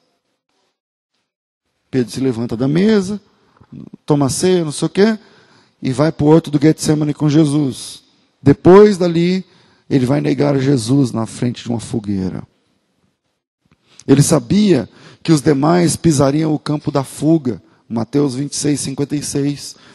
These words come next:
diz que no momento que Jesus mais precisava, onde ele foi preso, que vem os policiais, a Bíblia diz que todos, eu disse, todos, deixando Jesus, fugiram.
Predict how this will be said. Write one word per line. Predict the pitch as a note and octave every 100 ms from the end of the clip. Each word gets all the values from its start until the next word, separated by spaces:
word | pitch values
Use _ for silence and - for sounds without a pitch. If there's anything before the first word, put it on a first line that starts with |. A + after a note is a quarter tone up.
| _ A#2+
diz | C3+ -
que | C#3
no |
momento | C3+ C3 C#3+ C#3
que | - B2
Jesus | B2+ C3+ A#2+
mais | C3 F#3 F#3+
precisava, | - F3+ D#3 D3+ D3
onde | C#3+ C#3
ele | C#3+
foi | - D#3+
preso, | - D#3 D#3 D3 C3 - -
que | -
vem | C3 D3+
os | F3+
policiais, | - E3+ E3 - D3 C#3+ D3+ D3 - D#3
a | -
Bíblia | C#3 D3 D3+
diz | C#3+ -
que | -
todos, | - E3+ E3 A#2 - - _
eu | C3 B2
disse, | B2+ G3+ - - - _ _
todos, | E3 E3 C3+ B2 G#2 - - - - _ _ _
deixando | A2+ B2+ A#2+ - D#3+ G3+ F3+
Jesus, | D#3+ D#3 A2 C3+ C#3
fugiram. | - - - B2+ G2+ G#2 G2+ F2 E2